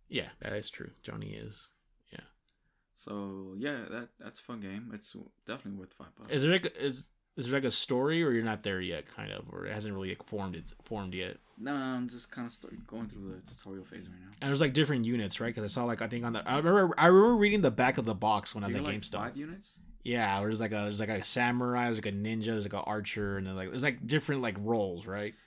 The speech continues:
Speaker 2: Yeah, they all have their, their own styles. Like, the ninja, you can go on rooftops and traverse a little faster.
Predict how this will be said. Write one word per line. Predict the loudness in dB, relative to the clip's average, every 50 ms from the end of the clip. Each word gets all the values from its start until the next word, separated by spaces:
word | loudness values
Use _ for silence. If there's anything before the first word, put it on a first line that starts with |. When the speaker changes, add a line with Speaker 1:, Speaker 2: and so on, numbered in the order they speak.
| _ _ -8
Speaker 2:
Yeah, | -4 -2 -2 0 -2
they | -2 -2 -2
all | -2 -2 -4
have | -6 -8 -10 -10
their, | -8 -8 -8 -8 -8 -10 -12 -14 -18 -18
their | -14 -12 -10
own | -10 -10 -10
styles. | -10 -10 -10 -10 -8 -6
Like, | -8 -8 -6
the | -6
ninja, | -6 -6 -6 -6 -6 -6 -6 -6 -6 -8 -10 -14 _ _
you | -10 -8 -8 -8
can | -8 -8 -8 -8
go | -6 -8
on | -8 -8 -6
rooftops | -8 -8 -8 -8 -10 -10 -10 -10 -10 -12 -14 -14 -14 -16 _ _ _ _ _ _ _
and | -16 -14
traverse | -12 -10 -10 -10 -10 -10 -10
a | -10
little | -12 -12
faster. | -12 -12 -12 -12 -12 -12 -12 -12 -14 -14 -14 -16